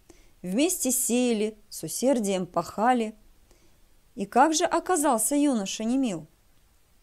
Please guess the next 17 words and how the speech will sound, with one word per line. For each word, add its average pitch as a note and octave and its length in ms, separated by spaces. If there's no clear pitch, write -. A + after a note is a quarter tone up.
Как A3+ 160
же A#3 100
привязался C#4 680
Павел A#3 400
к - 80
Марку, A3 520
как B3 240
лелеял D#4+ 540
тоненький B3+ 640
росток, G3 680
и F3+ 100
таким A3+ 480
вдруг C#4 320
отплатил A#3+ 760
подарком. E3+ 760
Вмиг A#3+ 380
смотался F#3+ 760